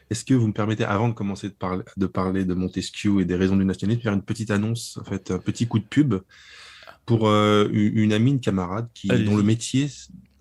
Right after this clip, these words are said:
Speaker 1: oui, dont le métier, c'est de faire des, ce qui s'appelle dans, dans, dans le métier, en l'occurrence, de l'identité visuelle, euh, du référencement, des sites web, et cetera. Et elle a un site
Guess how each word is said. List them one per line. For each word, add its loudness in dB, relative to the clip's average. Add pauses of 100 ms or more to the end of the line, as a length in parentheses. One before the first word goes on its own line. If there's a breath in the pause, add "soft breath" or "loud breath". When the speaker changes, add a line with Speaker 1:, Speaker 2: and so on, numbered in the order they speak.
Speaker 1:
oui, 0
dont 0
le 4
métier, 2
c'est -2
de -18
faire -4
des, -2 (440)
ce -20
qui -18
s'appelle -2
dans, -2
dans, -4
dans -2
le -2
métier, -2
en 0
l'occurrence, -2
de -4
l'identité -2
visuelle, 0 (800 loud breath)
euh, 4
du -2
référencement, -2
des -2
sites -6
web, 4
et 2
cetera. 0
Et 4
elle 4
a 2
un 2
site -4